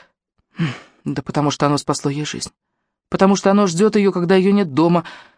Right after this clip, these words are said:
мурлычет, принимая её ласку, остаётся подле неё с той самой страшной ночи. Потому что с ним она уже не одинока. Теперь у неё есть о ком заботиться,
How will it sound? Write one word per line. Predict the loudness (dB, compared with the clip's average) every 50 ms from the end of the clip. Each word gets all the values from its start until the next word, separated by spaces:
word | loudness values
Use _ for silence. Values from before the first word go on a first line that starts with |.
| _ 0
мурлычет, | 0 2 2 2 2 2 0 -2 -4
принимая | 0 0 2 2 2 2 2 2
её | 0 0 2
ласку, | 2 2 0 0 -2 -4 -4 -4 -6 -10 -20 _ _ _ _
остаётся | -4 -4 -2 0 0 2 2 2 0 0 -2 -2
подле | 0 0 0 2 2 2
неё | 2 2 2 2
с | 0 0
той | 0 -2
самой | -2 0 0 0 0 0
страшной | -2 -2 -4 -4 -4 -4 -6 -8
ночи. | -8 -10 -12 -12 -14 -14 -14 _ _ _ _ _ _ _ _ _ _ _ _ _ _ _
Потому | -8 -4 -2 0 0
что | 0 0 -2
с | 0 2
ним | 2 2
она | 4 2 0 0
уже | -2 0 0 0
не | 0
одинока. | 0 0 0 0 0 0 0 -2 -4 -8 -10 -12 -20 -20 -20 _ _ _ _ _
Теперь | -6 -4 0 0 2 4
у | 4
неё | 4 4 4
есть | 4 2 0 0 0 -2
о | 0
ком | 2 2 2 4
заботиться, | 2 2 0 2 2 0 0 0 -2 -2 -2 -2 -2